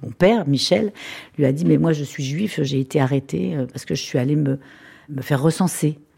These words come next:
comme c'était la loi en mille neuf cent quarante-deux. » Et le commandant lui a dit : « Mais non, non, je vais te faire sortir de là. »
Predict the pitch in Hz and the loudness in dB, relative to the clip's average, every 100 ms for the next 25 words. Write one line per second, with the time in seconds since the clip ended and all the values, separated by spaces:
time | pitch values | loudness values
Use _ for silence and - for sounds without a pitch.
0 | _ - 139 135 - - 143 131 147 143 | _ -10 -8 -8 -12 -2 2 2 2 2
1 | 143 - 135 139 127 127 123 135 135 127 | 0 -4 -6 -4 -4 -4 -2 0 0 -2
2 | - - - - - _ 151 147 139 135 | -6 -16 -20 -20 -20 _ -2 0 0 0
3 | 135 139 139 135 147 185 151 165 160 202 | -2 -2 2 2 4 4 6 6 8 8
4 | 220 160 147 151 135 - 117 - 165 139 | 6 4 0 -2 -2 -4 -6 -4 0 2
5 | 185 233 | 2 -2